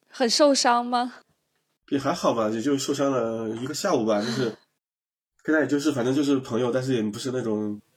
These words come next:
Speaker 2: 也不是算是一辈子的朋友，反正就是，就是一个比较好的朋友。<laughs>
Speaker 1: 可，可能，可能就是因为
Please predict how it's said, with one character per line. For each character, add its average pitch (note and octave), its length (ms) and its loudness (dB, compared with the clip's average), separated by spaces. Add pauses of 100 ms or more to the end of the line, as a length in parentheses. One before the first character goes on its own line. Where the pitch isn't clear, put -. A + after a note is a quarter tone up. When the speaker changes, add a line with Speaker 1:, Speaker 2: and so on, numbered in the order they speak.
(220)
Speaker 2:
也 C3 120 0
不 C3 80 -6
是 D3+ 140 -6
算 E3 120 0
是 D3+ 120 4
一 C#3 60 4
辈 E3 140 2
子 C#3 80 -4
的 B2 80 0
朋 A2+ 160 -2
友， A2 80 0
反 A2 100 0
正 A#2 100 -2
就 B2 80 -4
是， B2 120 -6 (480)
就 C3+ 100 -6
是 A#2+ 120 -4
一 A2+ 40 0
个 - 160 2 (300)
比 C#4+ 60 2
较 D#4+ 80 6
好 D#4+ 180 6
的 - 80 4
朋 - 160 0
友。 - 260 0 (1120)
<laughs> - 0 -
Speaker 1:
可， - 160 -4 (2500)
可 D#4+ 180 4
能， D4 420 4 (500)
可 D4 160 2
能 C4+ 160 0
就 D#4+ 140 4
是 D4 160 -2
因 C#4+ 140 0
为 C#4+ 280 4